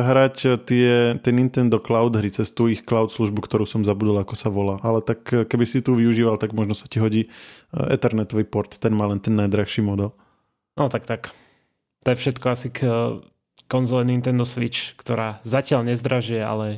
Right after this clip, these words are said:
Speaker 2: nevylučujú, že sa tak stane.
Speaker 1: A na Slovensko príde Sky Showtime, streamovacia služba, ktorú možno nepoznáš, ale keby si počúval moje podcasty s Filipom Maxom, tak by si ju poznal.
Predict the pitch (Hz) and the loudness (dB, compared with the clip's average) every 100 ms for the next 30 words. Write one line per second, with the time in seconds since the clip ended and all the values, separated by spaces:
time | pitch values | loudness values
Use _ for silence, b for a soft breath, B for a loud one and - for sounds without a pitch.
0 | 110 110 110 107 - 110 104 104 - b | -6 -6 -6 -6 -6 -8 -6 -8 -10 b
1 | b - 120 120 - - 120 _ _ _ | b -10 -8 -8 -8 -8 -8 _ _ _
2 | - 117 107 120 - 160 151 - 147 147 | 0 2 2 2 2 2 2 2 4 4
3 | 143 139 135 123 123 117 - 127 - 151 | 2 -2 2 2 2 0 0 0 2 0
4 | 151 101 95 95 - - 120 117 110 131 | 2 -2 -2 -8 -8 0 2 2 2 -2
5 | 110 120 110 107 110 - _ - 117 113 | -2 -2 -2 -2 -4 -6 _ 0 2 4
6 | 117 117 113 113 _ _ - 117 135 170 | 4 4 2 -2 _ _ 0 2 4 4
7 | 120 123 110 113 143 - 120 117 123 123 | 4 2 4 4 2 0 2 2 2 -2
8 | 127 - 120 139 123 120 123 - 110 127 | -2 -2 2 4 4 4 2 -2 -2 -2
9 | 117 123 - 123 117 131 113 107 - 117 | 0 -2 -2 -2 0 2 2 0 -2 -2
10 | 113 104 98 110 101 113 101 98 95 127 | -2 -4 -4 -2 -2 -2 2 2 2 0
11 | - | -4